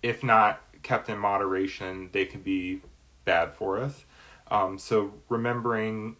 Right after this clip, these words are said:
to eat, um, at least as my doctor says, lots of, um, green leafy, uh, vegetables, um,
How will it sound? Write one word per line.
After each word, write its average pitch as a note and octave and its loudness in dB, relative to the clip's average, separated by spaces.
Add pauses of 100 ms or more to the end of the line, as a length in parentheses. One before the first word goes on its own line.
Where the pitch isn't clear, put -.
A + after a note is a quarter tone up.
(160)
to - -4
eat, G#2+ -6 (220)
um, F#2 -4
at G#2+ -6
least G#2 -6
as G2 -8
my F#2+ 2
doctor F#2 0
says, F2+ -4
lots F#2+ 2
of, F#2 -2
um, F2 -4 (140)
green G#2+ -6
leafy, G#2 -6 (140)
uh, F#2+ -4
vegetables, A2 -4 (500)
um, F2+ 0